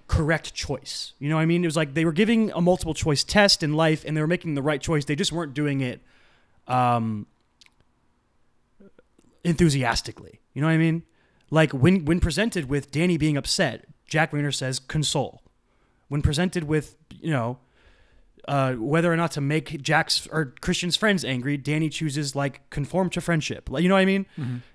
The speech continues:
Speaker 1: And, like, which may or may not be the right decision, but, like, th-, they're doing things that are feasible throughout the movie. You're like, "Okay, I get why they're reacting
Speaker 2: Mm-hmm.
Speaker 1: in this way." They clearly don't, they shouldn't be dating each other, but they're, like, making it work
Speaker 2: Right.
Speaker 1: in the moment.
Speaker 2: And it, and it's,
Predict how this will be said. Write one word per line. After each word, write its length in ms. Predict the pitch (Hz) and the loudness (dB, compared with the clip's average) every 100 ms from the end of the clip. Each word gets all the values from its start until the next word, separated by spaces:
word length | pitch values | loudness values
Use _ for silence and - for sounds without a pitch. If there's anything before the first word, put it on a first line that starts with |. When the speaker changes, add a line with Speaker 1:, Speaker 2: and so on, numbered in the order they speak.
| - | 2
Speaker 1:
And, 220 | 190 185 | 4 6
like, 280 | 185 175 156 _ _ _ _ - _ _ _ - | 6 4 0 _ _ _ _ -20 _ _ _ -8
which 160 | 165 | -4
may 80 | 175 | 0
or 60 | 143 | 0
may 120 | 123 | -2
not 100 | 107 | -4
be 80 | 110 | -4
the 60 | 110 | -4
right 80 | 101 | -6
decision, 340 | - 107 98 | -8 -12 -6
but, 200 | - 151 - _ _ _ _ - | -2 -2 -4 _ _ _ _ -6
like, 220 | 175 151 | -6 -4
th-, 140 | 170 | -6
they're 180 | 170 185 | -2 -2
doing 320 | 160 233 294 254 | 2 4 4 2
things 280 | 226 208 | 0 0
that 100 | 175 | 2
are 160 | 165 156 | 2 0
feasible 560 | - 220 165 143 107 - | 0 -2 0 -2 -6 -10
throughout 280 | - 147 135 | -4 -2 -2
the 60 | |
movie. 380 | 110 95 85 - _ _ | -8 -12 -16 -20 _ _
You're 120 | - 156 | -4 -2
like, 120 | 160 | 0
"Okay, 180 | 208 185 | 0 0
I 60 | |
get 200 | 147 214 175 | 0 -2 0
why 200 | 165 170 | 2 2
they're 140 | 151 | 2
reacting 420 | 135 135 120 131 | 0 0 -2 -2
Speaker 2:
Mm-hmm. 80 | 131 | -2
Speaker 1:
in 60 | 104 | -4
this 160 | 104 | -8
way." 100 | 113 | -10
They 200 | 120 196 | 4 6
clearly 400 | - - 269 269 | 6 4 2 2
don't, 420 | 196 196 196 - | 4 2 2 -6
they 100 | 170 | -6
shouldn't 420 | 175 - 190 139 127 | -4 -4 -6 -8 -8
be 140 | 151 | -6
dating 300 | 127 127 135 | -6 -6 -4
each 200 | 147 143 | -4 -4
other, 220 | 165 185 | -4 -4
but 260 | 156 175 147 | -2 -4 0
they're, 140 | 170 | 0
like, 220 | 151 147 127 | 0 -2 -2
making 340 | 160 170 170 | -4 -4 -6
it 100 | 143 | -8
work 420 | 120 131 139 - - _ | -8 -8 -8 -12 -20 _
Speaker 2:
Right. 160 | 127 123 | -6 -2
Speaker 1:
in 100 | 170 | 2
the 80 | 160 | 2
moment. 400 | 147 139 104 - _ | 2 0 -2 -10 _
Speaker 2:
And 100 | 147 | -8
it, 100 | 147 | -8
and 160 | - 175 | -4 -4
it's, 200 | 139 | -4